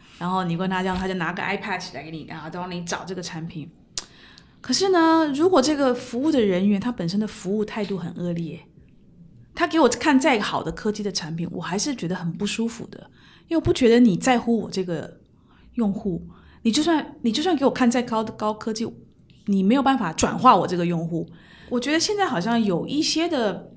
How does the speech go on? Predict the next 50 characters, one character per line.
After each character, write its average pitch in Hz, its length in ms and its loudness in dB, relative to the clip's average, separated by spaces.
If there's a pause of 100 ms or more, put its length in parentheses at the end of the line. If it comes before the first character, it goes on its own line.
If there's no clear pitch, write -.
(340)
品 175 200 -4
牌 170 280 -4 (100)
开 294 220 -6
始 165 480 -6 (380)
因 285 180 0
为 302 120 2
过 294 260 2
了 226 80 6
前 - 220 0
面 269 140 6
那 262 100 8
两 208 180 -2
个 170 80 -4
阶 208 180 0
段 220 160 -2
了 202 80 -2
之 190 160 -8
后， 190 280 -6 (200)
就 - 140 -12
开 370 100 -4
始 311 60 -2
在 277 160 -2
找 170 260 -2
我， 180 320 -4 (140)
我 202 140 -4
到 330 180 -2
底 208 160 -4
其 180 160 -6
实 196 180 -4 (440)
技 294 180 0
术 247 340 -2 (200)
只 - 120 -6
是 175 160 -2
一 233 80 -4
个 220 100 -4
手 - 340 0
段 208 260 -2 (100)
而 156 80 -10
已， 160 240 -12 (320)
我 190 80 -4
最 294 180 4
终 269 200 8
应 262 80 8
该 269 100 4
还 233 140 2
是 220 100 0
要 233 120 4
回 175 260 -4
归 196 220 -2
到 180 440 -6